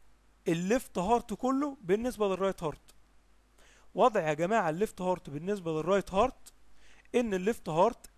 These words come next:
ناحية الليفت بالنسبة للرايت. يعني لو عندنا هنا تقريبا الميد لاين،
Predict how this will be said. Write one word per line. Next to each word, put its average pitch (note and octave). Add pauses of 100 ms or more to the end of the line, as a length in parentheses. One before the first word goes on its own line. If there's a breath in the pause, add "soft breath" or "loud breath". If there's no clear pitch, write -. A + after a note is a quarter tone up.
ناحية G#3 (840)
الليفت F3+
بالنسبة E3
للرايت. G#3+ (960 soft breath)
يعني F#3+
لو E3
عندنا F#3+
هنا G3
تقريبا F3+
الميد F3
لاين، A#3+